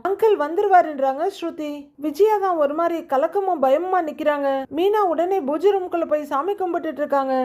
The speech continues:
"கடவுளே, மாமா எங்க போனாருன்னு தெரியல, அவருக்கு எதுவும் ஆகக்கூடாது, அவரு பத்திரமா வீட்டுக்கு வரணும்"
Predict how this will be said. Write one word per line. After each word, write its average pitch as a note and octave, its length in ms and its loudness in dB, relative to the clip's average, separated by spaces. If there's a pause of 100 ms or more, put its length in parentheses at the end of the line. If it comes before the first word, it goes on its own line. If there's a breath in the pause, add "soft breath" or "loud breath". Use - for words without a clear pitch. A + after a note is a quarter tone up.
(200)
"கடவுளே, F4+ 440 2 (300)
மாமா F4 360 0 (120)
எங்க F4 160 0
போனாருன்னு F4 520 0
தெரியல, C#4+ 380 0 (260)
அவருக்கு F4 380 0
எதுவும் F#4 400 2
ஆகக்கூடாது, D#4 720 2 (100)
அவரு E4+ 380 2
பத்திரமா F#4+ 520 2
வீட்டுக்கு F4 380 -2
வரணும்" D4 400 2